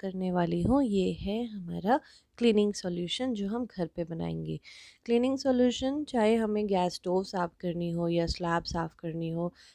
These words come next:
या हमारे घर के कोई भी चीज़ें साफ़ करनी हो, उसके लिए बेस्ट। इसमें हमने लिया है पानी, पानी को उबाला और उबालने के बाद इसमें हमने थोड़ा सा मिलाया डिटर्जेंट।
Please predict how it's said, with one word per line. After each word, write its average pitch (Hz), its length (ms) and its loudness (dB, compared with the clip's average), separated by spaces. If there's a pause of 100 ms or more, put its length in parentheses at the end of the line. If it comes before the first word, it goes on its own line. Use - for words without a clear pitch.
(160)
या 214 80 0
हमारे 214 320 4
घर 202 220 0
के 208 160 -2
कोई 190 300 0
भी 185 120 -4
चीज़ें 185 280 -4
साफ़ 165 340 -6
करनी 170 280 -12
हो, 185 160 -6
उसके 180 280 -8
लिए 185 180 2
बेस्ट। 156 540 -2 (680)
इसमें 233 280 -2
हमने 214 300 4
लिया 185 300 6
है 190 240 2
पानी, 185 540 -4
पानी 175 280 -2
को 208 220 2
उबाला 160 460 0 (460)
और 185 140 0
उबालने 180 420 4
के 180 140 -8
बाद 190 300 0
इसमें 190 300 -6
हमने 170 260 -2
थोड़ा 170 280 -2
सा 165 160 -6
मिलाया 170 360 0
डिटर्जेंट। 156 680 -4